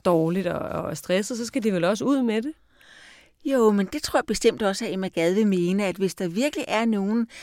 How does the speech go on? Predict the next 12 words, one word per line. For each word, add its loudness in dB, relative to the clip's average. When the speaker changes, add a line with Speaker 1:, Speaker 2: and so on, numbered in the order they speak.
Speaker 2:
der 0
er -2
stresset -2
og -2
ved -2
at -6
bryde -4
sammen 0
under 0
arbejdsbyrden -2
og -4
har -4